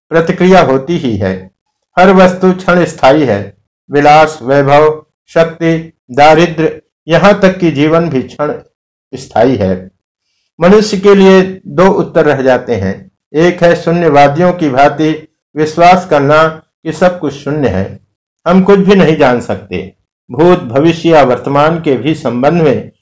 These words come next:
कुछ नहीं जान सकते, क्योंकि जो व्यक्ति भूत, भविष्य को अस्वीकार कर केवल वर्तमान को स्वीकार करते हुए उसी में अपनी दृष्टि को सीमित रखना चाहता है,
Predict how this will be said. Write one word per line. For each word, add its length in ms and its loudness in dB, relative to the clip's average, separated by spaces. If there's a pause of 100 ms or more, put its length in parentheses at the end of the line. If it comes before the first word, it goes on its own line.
(140)
कुछ 240 -4
नहीं 260 -4
जान 240 -2
सकते, 540 -12 (300)
क्योंकि 320 0
जो 220 2
व्यक्ति 640 0 (340)
भूत, 380 2
भविष्य 500 0
को 160 0
अस्वीकार 720 0
कर 180 0 (460)
केवल 300 2
वर्तमान 560 0
को 180 -2
स्वीकार 420 0
करते 440 -2
हुए 340 -4 (280)
उसी 280 0
में 200 4
अपनी 380 -2
दृष्टि 360 -2
को 200 -2
सीमित 420 -6
रखना 340 -4
चाहता 460 0
है, 280 -4